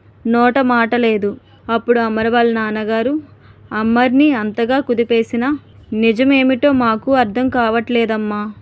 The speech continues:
మిస్సమ్మతో అంటాడు. అప్పుడు మిస్సమ్మ, "రాతోడిని అడగలేదా మావయ్య?" అప్పుడు అమర్ వాళ్ళ నాన్నగారు,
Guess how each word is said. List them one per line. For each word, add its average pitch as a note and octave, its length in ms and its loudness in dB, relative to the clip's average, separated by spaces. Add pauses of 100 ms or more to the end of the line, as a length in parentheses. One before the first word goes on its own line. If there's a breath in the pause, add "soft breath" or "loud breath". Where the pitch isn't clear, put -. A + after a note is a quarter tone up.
(260)
మిస్సమ్మతో A#3 680 0
అంటాడు. G#3+ 560 -2 (120)
అప్పుడు A3 320 0
మిస్సమ్మ, A#3 600 -2 (520 loud breath)
"రాతోడిని B3+ 600 2
అడగలేదా A#3+ 540 2
మావయ్య?" G#3+ 560 0 (280)
అప్పుడు A#3 300 2
అమర్ A3 320 0
వాళ్ళ A#3 280 2
నాన్నగారు, G#3+ 680 -2